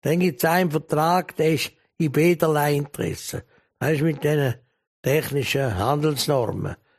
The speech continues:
dass man das ein bisschen vereinfacht, was in der Schweiz dann gilt und in Europa gilt, schauen, dass man die gleichen Normen macht. Wobei, sie haben es auch nicht fertig gebracht. Also die Stecker sind immer noch nicht gleich in allen E-U-Ländern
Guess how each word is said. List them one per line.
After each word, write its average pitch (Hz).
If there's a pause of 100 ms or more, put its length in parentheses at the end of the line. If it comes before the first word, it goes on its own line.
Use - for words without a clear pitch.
(180)
dass 127
man 120 (440)
das 131
ein 170
bisschen 151
vereinfacht, 127
was 107
in 123
der 107
Schweiz 135
dann 143
gilt 135
und 110 (380)
in 110
Europa 123
gilt, 120 (300)
schauen, 131
dass 120
man 110
die 107
gleichen 123
Normen 135
macht. - (600)
Wobei, 117 (560)
sie 131
haben 123
es -
auch 131
nicht 160
fertig 151
gebracht. 110
Also 107
die -
Stecker 147
sind 110
immer - (360)
noch 135
nicht 143
gleich 131 (500)
in 131
allen 120
E-U-Ländern 120